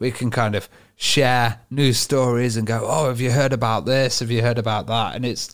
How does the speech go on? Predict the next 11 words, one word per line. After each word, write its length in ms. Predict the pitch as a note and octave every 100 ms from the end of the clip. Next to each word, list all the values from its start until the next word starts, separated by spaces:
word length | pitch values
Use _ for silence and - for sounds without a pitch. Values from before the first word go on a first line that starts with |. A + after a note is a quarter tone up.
| -
just 240 | F3 E3 - _
creates 440 | - F3+ E3+ F#3+ -
the 100 | C#3
whole 320 | D#3+ C#3 - - -
community 560 | - C#3+ C#3+ C3+ C#3 A#2
feeling 460 | - C3 B2+ G2+
and 140 | F#2 F2
vibe 340 | A#2 A2+ G#2+
behind 280 | E2+ F2 E2+
the 80 | E2
podcast. 640 | F#2+ F2 - D2+ - -